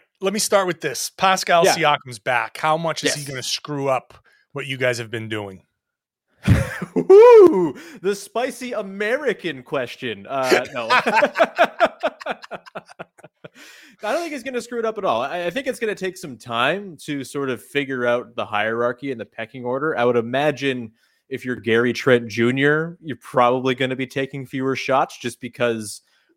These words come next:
Speaker 2: you should probably take fewer shots when you're the fourth or fifth best player on the floor at any given time. Um, but I, I, like, I think in a lot of ways, Pascal makes it easier for everybody else and kind of knocks everybody down one spot in the pecking order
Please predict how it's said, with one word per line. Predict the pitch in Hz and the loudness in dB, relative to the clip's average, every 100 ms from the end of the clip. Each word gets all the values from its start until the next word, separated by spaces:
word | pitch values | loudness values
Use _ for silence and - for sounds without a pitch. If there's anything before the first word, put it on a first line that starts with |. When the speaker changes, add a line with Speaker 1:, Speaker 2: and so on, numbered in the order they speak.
| _ | _
Speaker 2:
you | 117 117 | -8 -6
should | - 185 214 | 2 2 4
probably | 160 127 117 | 2 2 0
take | 131 120 | -2 -4
fewer | 123 117 | -6 -6
shots | 107 - 113 127 - | -4 -2 -2 -4 -10
when | 113 | -10
you're | 113 | -8
the | 104 104 _ _ _ _ - | -10 -18 _ _ _ _ -8
fourth | 113 113 | -6 -6
or | 110 | -6
fifth | 131 123 | -4 -4
best | - 113 - | -2 -4 -2
player | 123 117 113 | -2 0 -2
on | 107 | -4
the | |
floor | 98 127 139 | -10 -6 -6
at | 113 | -6
any | 101 | -10
given | 98 95 | -12 -12
time. | - 95 107 - _ - _ - | -12 -8 -8 -12 _ -20 _ 0
Um, | 131 135 135 135 | 2 2 -2 -2
but | 170 185 | 4 4
I, | |
I, | 190 190 | 4 0
like, | 190 202 | 2 2
I | 196 | 2
think | 220 254 247 - _ 190 | 2 0 0 -20 _ -4
in | |
a | 175 | 2
lot | 170 214 | 4 4
of | 185 | 4
ways, | 135 143 139 | 2 0 -2
Pascal | 160 160 - 156 | -2 0 2 0
makes | 147 147 | 0 -4
it | 131 | -4
easier | 165 151 120 | -4 -2 -4
for | 110 | -2
everybody | 107 107 104 101 | -2 -2 -4 -4
else | 101 98 - | -6 -8 -10
and | 117 | -6
kind | 127 127 | -4 -2
of | 123 113 | -4 -2
knocks | 135 156 170 | -2 0 0
everybody | 151 143 139 | -2 0 -2
down | 123 123 123 113 | 0 -2 -2 -2
one | 113 127 | -4 -4
spot | - 131 120 | -2 0 0
in | |
the | 113 | -2
pecking | - 135 135 131 | -4 -4 -4 -6
order | 107 101 113 120 | -6 -4 -6 -8